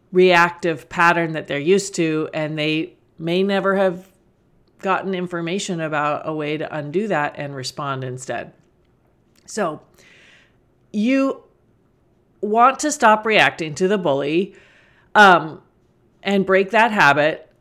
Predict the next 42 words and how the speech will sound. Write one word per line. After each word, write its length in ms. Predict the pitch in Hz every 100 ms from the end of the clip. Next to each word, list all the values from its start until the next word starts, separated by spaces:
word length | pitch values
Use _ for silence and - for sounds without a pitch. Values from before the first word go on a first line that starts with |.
| _ _
And 260 | 214 202 226
not 220 | 226 269
only 260 | 330 320 294
because 520 | 240 - 226 214 214
you're 100 | 196
going 300 | 180 196 196
down 200 | 185 165
their 140 | 160
path, 360 | 151 226 262 254
but 260 | 202 196 -
because 260 | - 220 202
of 100 | 185
other 340 | 196 190 214
problems 560 | 208 175 156 160 160 147
that 240 | 160 -
reaction 840 | 160 151 147 - 160 147 147 143 - _
creates 500 | _ - 180 160 - -
for 140 | 156
you. 300 | 143 120 139 - -
Reacting 800 | 254 294 277 294 339 339 339 - - -
does 280 | 226 233 226
put 220 | - -
you 200 | 214 208
in 100 | 202
the 100 | 190
position 560 | 202 190 180 180 196
of 160 | 185 170
being 400 | 185 175 170 170
the 100 | 165
follower. 680 | - 165 151 156 175 226 220 - - - _ 220
And 320 | 214 214 208
when 100 | 220
it 100 | -
comes 220 | 254 220
to 120 | 233
a 40 | 202
bully, 380 | 190 170 220
that 200 | 226 185
would 160 | 190 185
make 280 | 175 170 185
you 100 | 175
weaker, 640 | 160 160 - 220 269 -